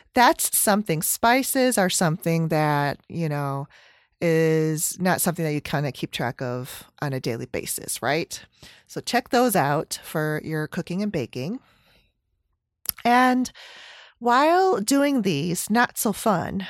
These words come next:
cleaning activities, 'cause you know how much I love to clean, not, <laughs> uh, simmer some fall aromatics like orange slices and cinnamon sticks and cloves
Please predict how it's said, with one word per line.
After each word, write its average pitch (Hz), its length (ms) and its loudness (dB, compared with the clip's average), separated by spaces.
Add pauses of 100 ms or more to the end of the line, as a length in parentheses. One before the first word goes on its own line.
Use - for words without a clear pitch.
(120)
cleaning 196 340 -2
activities, 143 720 -8
'cause 208 180 -2
you 175 100 0
know 214 320 4
how 247 140 2
much 240 240 0
I 202 280 0
love 165 380 -2
to - 80 -2
clean, 196 680 2 (200)
not, 156 540 -6 (140)
<laughs> - 1300 -6
uh, 214 360 6 (140)
simmer 311 560 2
some 214 260 2
fall 196 520 4
aromatics 180 920 0
like 175 300 -4
orange 185 340 2
slices 214 720 0
and - 120 -8
cinnamon 220 440 2
sticks - 500 -2
and - 160 -4
cloves 214 880 2